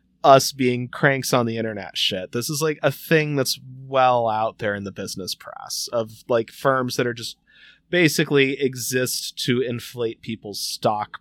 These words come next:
portfolios and have no basis for pretending to be anything other than, like, a bunch of bad debts wrapped up in a trench coat.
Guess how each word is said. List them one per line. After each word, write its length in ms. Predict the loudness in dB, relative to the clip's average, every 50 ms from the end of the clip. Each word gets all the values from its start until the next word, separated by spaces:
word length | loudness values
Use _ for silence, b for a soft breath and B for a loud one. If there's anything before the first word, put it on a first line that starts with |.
| _
portfolios 1120 | _ -4 -4 -4 -4 -6 -6 -6 -4 -4 -2 -2 0 0 0 -2 -4 -6 -6 -6 -6 -8 -8 -6
and 340 | -4 -4 -4 -4 -4 -8 -14 -16 _ _ _ _ _ _ _ _ -6
have 380 | -2 0 0 0 0 -2 -8 -10
no 400 | -8 -6 -4 -4 -4 -4 -4 -6
basis 1000 | -4 -4 -4 -4 -4 -6 -4 -4 -2 -2 -4 -4 -6 -6 -8 -8 -8 -10 -12 -14 _ _ _ _ _ _ _ _ _ _ _ _ _ _ _ _ _ _
for 380 | -6 -2 0 0 0 0 -2
pretending 720 | -6 _ -4 -4 -2 0 0 0 0 0 -2 -4 -6 -6 -8
to 100 | -8 -8
be 180 | -6 -4 -4 -4
anything 460 | -4 -6 -6 -8 -6 -6 -6 -6 -4
other 260 | -4 -4 -4 -4 -4
than, 140 | -6 -6 -6
like, 220 | -4 -6 -6 -4
a 80 | -6 -4
bunch 240 | -4 -4 -4 -4 -6
of 100 | -6 -4
bad 260 | -4 -2 -2 -4 -4
debts 320 | -4 -4 -4 -4 -6 -6
wrapped 300 | -4 -2 -2 -2 -2 -4
up 140 | -6 -6 -6
in 60 | -10
a 40 | -12
trench 380 | -12 -14 -14 -12 -12 -12 -8 -4
coat. 320 | -4 -2 -2 -4 -6 -8